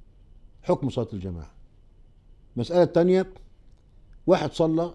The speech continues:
الصلاة ثم دخل المسجد فوجد الناس يصلون نفس الصلاة التي كان قد صلاها،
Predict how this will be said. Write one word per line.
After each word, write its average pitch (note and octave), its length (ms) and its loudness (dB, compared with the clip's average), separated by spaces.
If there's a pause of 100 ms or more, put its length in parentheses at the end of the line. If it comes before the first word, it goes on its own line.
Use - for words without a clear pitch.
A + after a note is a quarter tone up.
الصلاة C3+ 440 -4 (540)
ثم C#3 240 -4
دخل C#3+ 300 -4
المسجد D3 540 -4
فوجد D3+ 440 0
الناس D3 360 -4
يصلون C3 640 -6
نفس D3 220 -10
الصلاة C3 480 -8 (420)
التي C3+ 340 -4
كان C#3 280 -2
قد D#3 200 -4
صلاها، G#2+ 520 -6